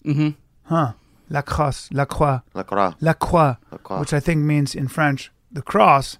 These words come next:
Speaker 2: and I speak French.
Speaker 3: Mm-hmm.
Speaker 2: Okay? Keep going.
Speaker 3: Okay. <laughs> Um, I, you know what? I think if I had any thoughts on that, I think you even just said it. People are drunk wandering into rivers when they're supposed to be learning.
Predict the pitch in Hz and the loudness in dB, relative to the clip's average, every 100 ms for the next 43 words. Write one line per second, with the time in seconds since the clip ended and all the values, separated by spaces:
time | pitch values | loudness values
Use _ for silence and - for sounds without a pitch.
0 | _ - 139 123 - 208 202 - 120 110 | _ -10 -8 -8 -4 0 -2 -4 -10 -8
1 | 85 196 - _ _ _ _ _ _ - | -12 -12 -16 _ _ _ _ _ _ -8
2 | 156 226 - - 143 123 127 110 - _ | -4 -4 -8 -14 -10 -8 -8 -8 -14 _
3 | - 101 151 175 - 160 160 185 - 196 | -10 -2 0 0 -2 -2 0 -2 -6 -8
4 | 190 127 139 143 123 127 151 139 165 175 | 2 4 6 4 2 0 0 -2 2 4
5 | 180 170 175 180 196 175 151 165 170 170 | 4 4 2 2 0 0 0 4 6 6
6 | 170 165 175 160 160 170 156 160 160 120 | 4 2 4 4 4 2 2 4 2 2
7 | 143 175 143 123 123 127 170 156 131 117 | 0 0 0 -2 0 4 4 4 4 2
8 | 110 - 156 113 107 143 120 101 92 117 | 2 4 4 2 0 0 2 0 0 2
9 | 131 120 104 113 117 117 117 110 104 101 | 2 0 0 2 4 2 2 0 2 4
10 | 110 107 123 95 107 101 98 113 107 98 | 4 4 2 0 0 0 0 -2 0 0
11 | 90 98 110 123 135 147 | 0 2 2 2 0 -4